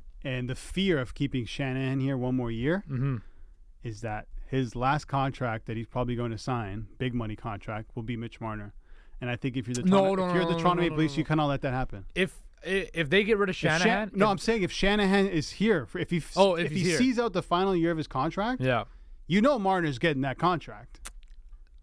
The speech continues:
Speaker 1: One million percent
Speaker 2: Do you
Speaker 1: he is.
Speaker 2: thi-
Speaker 1: He's always protected the four.
Speaker 2: Do you think
Speaker 1: And
Speaker 2: that
Speaker 1: that's
Speaker 2: Brad,
Speaker 1: exactly
Speaker 2: do you think
Speaker 1: what will
Speaker 2: Brad
Speaker 1: happen.
Speaker 2: Treliving has the, you know what's, to stand up to Brendan Shanahan and say, "No, we can't re-sign him"?
Speaker 1: Then Shanahan will fire him.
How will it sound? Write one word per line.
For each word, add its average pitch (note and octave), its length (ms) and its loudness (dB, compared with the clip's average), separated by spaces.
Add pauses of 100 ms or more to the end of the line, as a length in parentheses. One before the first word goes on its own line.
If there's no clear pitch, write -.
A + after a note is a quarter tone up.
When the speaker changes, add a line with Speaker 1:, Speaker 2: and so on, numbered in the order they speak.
(580)
Speaker 1:
One G3 500 4
million C4 340 4
percent A3+ 360 4
Speaker 2:
Do A#3+ 60 6
you C4+ 40 4
Speaker 1:
he C#4 220 2
is. - 100 2
Speaker 2:
thi- - 60 -10 (160)
Speaker 1:
He's G#3 220 4
always C4 260 4
protected G#3 540 0
the C3+ 60 -2
four. C3 160 -6
Speaker 2:
Do E3 80 2
you A#3 200 4
think A3 300 0
Speaker 1:
And G3 60 0
Speaker 2:
that F#3 100 4
Speaker 1:
that's E3+ 100 0
Speaker 2:
Brad, D#3+ 140 4
Speaker 1:
exactly G3 180 2
Speaker 2:
do C4 60 0
you - 40 0
think G#3+ 60 2
Speaker 1:
what F#3+ 80 4
will - 40 0
Speaker 2:
Brad F#3+ 300 6
Speaker 1:
happen. G3+ 140 -4
Speaker 2:
Treliving D#3+ 300 0
has C#3+ 240 2
the, C3 260 -2
you B2 100 -4
know C#3+ 120 -2
what's, B2+ 440 0
to - 100 -12
stand D3 280 -2
up D3 100 -2
to D3 60 -2
Brendan B2+ 260 2
Shanahan B2 200 -2
and G#2+ 60 -6
say, A#2 60 -6
"No, G#2+ 160 -6
we G2+ 100 -12
can't A2+ 240 -12
re-sign A2+ 360 -10
him"? G2+ 100 -12
Speaker 1:
Then F#3 180 -2
Shanahan G3+ 460 -2
will G3+ 80 -2
fire A3 300 -2
him. - 160 -16